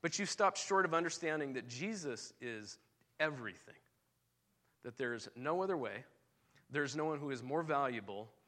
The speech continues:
in the universe than the Lord Jesus Christ, I want you to hear what Jesus says, what it will take to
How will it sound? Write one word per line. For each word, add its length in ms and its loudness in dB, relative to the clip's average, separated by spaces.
in 140 -4
the 100 -4
universe 560 -4
than 140 -8
the 80 -6
Lord 200 -4
Jesus 420 -6
Christ, 500 -2
I 60 -2
want 320 -4
you 80 -6
to 60 -8
hear 160 -4
what 140 -4
Jesus 380 -6
says, 560 -4
what 180 0
it 80 0
will 100 -4
take 400 -6
to 100 -10